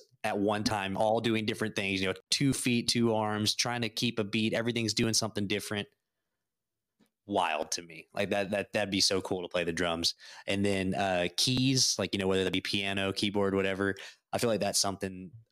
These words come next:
also that I've just really come to like a lot lately. Um, I mentioned I'm really into, like, blues and soul, like, rock stuff. I think that that's such, like, a,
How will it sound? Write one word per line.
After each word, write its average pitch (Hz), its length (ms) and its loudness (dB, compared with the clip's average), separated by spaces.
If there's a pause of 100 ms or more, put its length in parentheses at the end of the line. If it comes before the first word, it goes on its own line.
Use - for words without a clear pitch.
also 104 520 4
that 101 120 2
I've 92 140 -2
just 95 160 2
really 98 220 4
come 95 200 -2
to 92 120 -2 (100)
like 92 340 -2 (140)
a 101 60 0
lot 104 200 2
lately. 113 560 0
Um, 90 300 0
I 92 40 0
mentioned 98 300 -2
I'm 92 120 -2
really 95 200 2
into, 95 160 -2
like, 90 140 -4 (100)
blues 95 560 4
and 85 220 -6 (380)
soul, 98 580 4
like, 87 160 0
rock 95 380 0
stuff. 98 380 0 (480)
I 95 100 -2
think 104 240 -4
that 92 140 -2
that's 90 220 0
such, - 220 0
like, 90 140 -2
a, 85 260 0